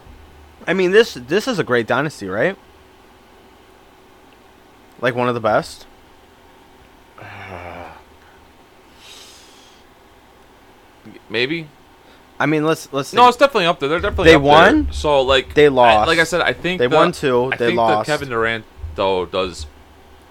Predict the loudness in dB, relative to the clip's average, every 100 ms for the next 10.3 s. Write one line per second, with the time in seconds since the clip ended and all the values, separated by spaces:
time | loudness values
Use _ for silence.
0 | _ -8 -6 -6 -6 -6 -6 -6 -8 -8
1 | -10 -12 -20 -20 -20 -20 -20 -20 -20 -20
2 | -20 -20 -20 -20 -20 -20 -20 -20 -20 -20
3 | -6 2 6 6 8 8 6 2 0 -2
4 | -2 -2 -2 -4 -4 -6 -2 0 -2 -4
5 | -6 -4 -8 -2 0 0 -4 -4 -4 -4
6 | -6 -6 -6 -12 -20 -16 -6 -6 -2 -2
7 | 0 0 0 0 0 2 2 2 0 -2
8 | -2 -2 0 0 -2 -6 -6 -6 -2 -4
9 | -4 -8 -8 -8 -8 -8 -6 -4 -4 -2
10 | -2 -4